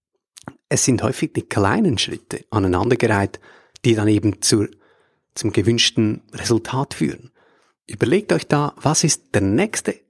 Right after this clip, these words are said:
kleine Schritt, den ich von meinem Publikum haben möchte, sodass ich mein Publikum eben nicht nur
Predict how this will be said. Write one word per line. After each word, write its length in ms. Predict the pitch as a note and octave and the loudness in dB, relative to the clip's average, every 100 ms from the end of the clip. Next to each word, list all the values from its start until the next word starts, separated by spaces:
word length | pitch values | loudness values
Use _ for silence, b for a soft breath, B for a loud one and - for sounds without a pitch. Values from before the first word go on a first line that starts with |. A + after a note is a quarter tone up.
| _ | _
kleine 460 | - G#2+ C3 D3 D#3 _ _ _ | 0 2 2 0 -2 _ _ _
Schritt, 540 | - - G2 - - _ _ _ _ _ _ _ _ _ - | -2 0 0 -4 -20 _ _ _ _ _ _ _ _ _ 2
den 160 | A#2+ | 2
ich 240 | A#2+ - _ | 2 -4 _
von 180 | - F#2 | -2 0
meinem 260 | F2+ F3+ | 0 -2
Publikum 560 | - B2+ C#3 - B2 C3 _ _ _ _ _ | -2 -2 -2 0 -2 -2 _ _ _ _ _
haben 340 | G2+ F#2+ G2 | 0 0 -2
möchte, 340 | F#2+ - - - | -6 -8 -14 -6
sodass 400 | - B2 C#3 - | -2 0 2 0
ich 140 | C#3 | 0
mein 140 | A2 G2+ | -2 0
Publikum 460 | - F3 - D#3 | 0 0 0 2
eben 240 | C#3 A2+ A2 | 2 2 0
nicht 200 | D3 - | 2 2
nur 180 | G#2 | 0